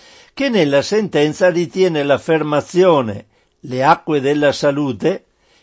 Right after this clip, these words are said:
inaccettabile perché ingannevole. Il riferimento alla salute è infatti del tutto improprio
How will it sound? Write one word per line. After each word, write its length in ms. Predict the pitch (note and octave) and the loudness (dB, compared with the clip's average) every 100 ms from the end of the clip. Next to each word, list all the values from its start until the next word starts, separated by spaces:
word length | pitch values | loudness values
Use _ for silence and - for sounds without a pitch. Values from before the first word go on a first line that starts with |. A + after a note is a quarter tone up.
| _ | _
inaccettabile 1300 | - C4 G#3 D#3 - A3 F#3 - C#3 A#2 A#2 C#3 F#3+ - | -4 -2 0 0 0 -4 -4 2 2 2 -2 -6 -6 -6
perché 520 | C4+ B3 - D3+ C#3 | 0 0 0 -2 -2
ingannevole. 1040 | - G3 D#3 C#3+ B2+ B2+ B2+ A2+ A2 G#2 A2 _ _ _ _ _ _ _ | -4 -2 2 2 2 -2 -2 -2 -4 -6 -12 _ _ _ _ _ _ _
Il 300 | C4 C4+ F#3 | -4 2 2
riferimento 840 | D3+ C3 D3+ D3 C#3 D3+ F#3 C#3 C#3 | 2 0 0 0 -2 -2 -2 0 2
alla 280 | D#3 D#3 | 4 2
salute 800 | C3 - C#3 C#3 A#2 B2+ B2+ - - | 0 0 0 -2 -6 -4 -6 -6 -4
è 100 | A#3 | 0
infatti 640 | A#3+ - C#3+ C3 - D#3+ | 0 0 2 2 0 -2
del 260 | E3 D3 | -2 -6
tutto 320 | G#2+ B3+ F3 D#3+ | -8 -8 -4 -4
improprio 880 | C3+ A2+ C3 B2 F#2+ A#2 A2 G2+ | -4 -2 0 0 0 -6 -6 -8